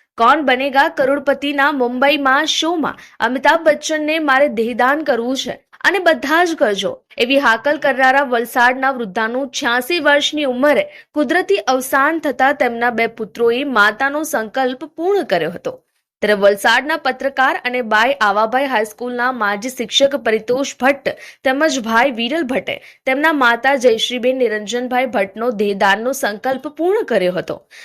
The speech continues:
અગાઉ પરિતોષ ભટ્ટ કોણ બનેગા કરોડપતિ શોમાં ભાગ લીધો હતો.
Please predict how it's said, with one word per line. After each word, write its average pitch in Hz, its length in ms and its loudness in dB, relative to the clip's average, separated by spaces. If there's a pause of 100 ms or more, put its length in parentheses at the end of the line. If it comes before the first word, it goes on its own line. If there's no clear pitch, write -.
(120)
અગાઉ 226 420 2
પરિતોષ 277 560 -4
ભટ્ટ 254 280 -6 (340)
કોણ 311 260 2
બનેગા 302 360 0
કરોડપતિ 262 640 -2
શોમાં 254 540 -2
ભાગ 262 300 0
લીધો 208 240 -2
હતો. - 320 -6